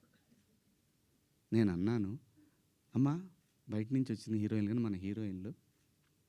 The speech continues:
ఎగ్జాక్ట్ వర్డ్స్, హీరోయిన్లు కాస్త ఫంక్షన్లకు వెళ్ళేటప్పుడు కొంచెం మంచి బట్టలు వేసుకొని వెళ్ళడమ్మా, మనకెందుకు ఈ దరిద్రం బయట,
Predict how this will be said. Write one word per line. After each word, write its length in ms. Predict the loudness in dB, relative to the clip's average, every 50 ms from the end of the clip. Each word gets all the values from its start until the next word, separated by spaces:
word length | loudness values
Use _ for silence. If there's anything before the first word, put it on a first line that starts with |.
| _ _ _ -6 -2
ఎగ్జాక్ట్ 420 | 0 0 2 2 4 2 2 2 0
వర్డ్స్, 280 | -4 -6 -6 -10 -16 -20 _ _ _ _ _ _ _ _ _ -2
హీరోయిన్లు 600 | 2 2 4 4 4 2 2 0 -2 -4 -6 -8 -10 -16 _ _ _ _ _ _ _ _ _ _ _ _ _ _ -8
కాస్త 380 | -8 -8 -6 -4 -2 -2 -2 -2 -6 _ _ _ _ _ _ _ _ _ _
ఫంక్షన్లకు 540 | -10 -6 -4 -4 0 2 4 4 4 4 2
వెళ్ళేటప్పుడు 320 | 0 0 -2 -4 -6 -6 -4
కొంచెం 260 | -2 -2 0 2 2
మంచి 220 | 2 0 0 -2
బట్టలు 260 | -4 -6 -4 -4 -4
వేసుకొని 300 | -6 -6 -6 -6 -4 -4
వెళ్ళడమ్మా, 320 | -2 -4 -4 -4 -2 -2 -2
మనకెందుకు 540 | -2 -2 -2 -4 -4 -4 -2 -2 -2 -2 -4
ఈ 20 |
దరిద్రం 460 | -2 -2 -2 -2 -4 -2 -2 -4 -4
బయట, 280 | -4 -4 -8 -8 -8